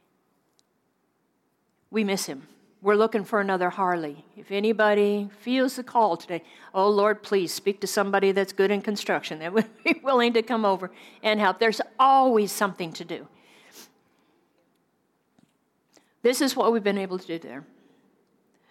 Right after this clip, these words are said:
We built the church. We built offices, dormitories. We could build a cover.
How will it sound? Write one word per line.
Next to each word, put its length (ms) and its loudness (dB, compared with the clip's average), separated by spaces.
We 120 2
built 280 0
the 60 -6
church. 560 -10
We 100 0
built 280 2
offices, 640 -2
dormitories. 840 -2
We 80 -6
could 140 -6
build 220 2
a 40 -4
cover. 420 0